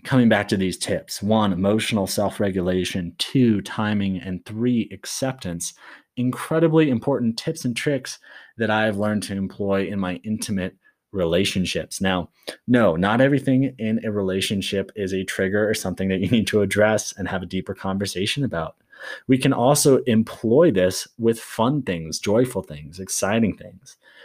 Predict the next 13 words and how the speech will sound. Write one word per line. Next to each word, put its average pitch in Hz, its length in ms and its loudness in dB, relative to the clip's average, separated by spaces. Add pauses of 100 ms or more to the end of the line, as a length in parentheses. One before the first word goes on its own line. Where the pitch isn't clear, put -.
(160)
Emotional 147 540 6
self-regulation. 135 920 -2 (440)
Maybe 135 400 6
I 139 100 2
can 127 200 0
tone 113 240 0
down 110 240 2
how 110 260 -4
excited 104 800 -2
I 85 120 2
get 80 180 -2
about - 340 -6
things. - 420 -18